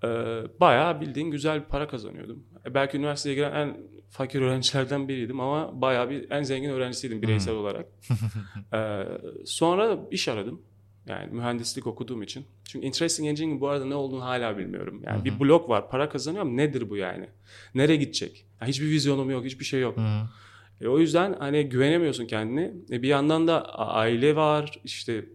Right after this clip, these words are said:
Speaker 1: para kazanman lazım, mühendislik okumuşsun falan.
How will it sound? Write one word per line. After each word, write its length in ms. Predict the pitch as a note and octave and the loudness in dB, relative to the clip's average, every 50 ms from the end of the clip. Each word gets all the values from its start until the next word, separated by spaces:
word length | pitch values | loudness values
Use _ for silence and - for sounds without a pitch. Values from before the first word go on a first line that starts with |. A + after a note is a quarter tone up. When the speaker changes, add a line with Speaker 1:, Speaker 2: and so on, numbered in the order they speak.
| - - | -10 -6
Speaker 1:
para 180 | A#2 A#2 B2 | -4 -4 -2
kazanman 500 | B2 C#3 B2+ C3 C3+ C3+ C3+ C#3 C#3 C#3 | -2 -2 2 2 2 2 2 0 0 0
lazım, 300 | C#3 C#3 C#3 C3+ C3 C3 | 0 0 0 0 -2 -2
mühendislik 360 | B2 A#2 A2+ A#2+ A#2+ - - | -4 -2 -2 -2 -4 -4 -4
okumuşsun 640 | C3 B2 - C3+ C3+ B2+ - - - - C#3 C#3 C3+ | -6 -6 -6 -6 -8 -8 -8 -8 -6 -6 -6 -6 -8
falan. 500 | C3 - - B2 A#2+ B2+ D3+ G3+ B3 - | -10 -10 -6 -4 -2 -2 -2 -4 -4 -8